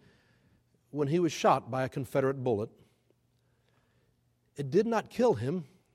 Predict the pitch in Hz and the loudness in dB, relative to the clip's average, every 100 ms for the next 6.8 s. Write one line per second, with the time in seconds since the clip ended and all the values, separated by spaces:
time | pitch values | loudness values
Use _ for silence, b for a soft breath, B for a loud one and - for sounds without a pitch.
0 | _ _ _ - 143 151 - 139 170 233 | _ _ _ -12 -6 -4 -2 4 6 6
1 | 160 156 226 120 104 143 185 - _ _ | 2 2 0 -2 -2 -4 -4 -10 _ _
2 | _ _ b b b 226 185 220 254 240 | _ _ b b b -2 2 4 4 2
3 | 165 185 202 220 156 147 170 196 185 b | 4 6 6 2 4 6 6 4 2 b
4 | b b b _ - 185 185 156 156 170 | b b b _ -6 -2 0 2 2 2
5 | 160 175 175 156 151 156 156 - 156 147 | 0 -2 -2 0 0 2 2 0 0 2
6 | 147 - 151 131 143 101 - - | 2 0 -2 0 0 -2 -12 -20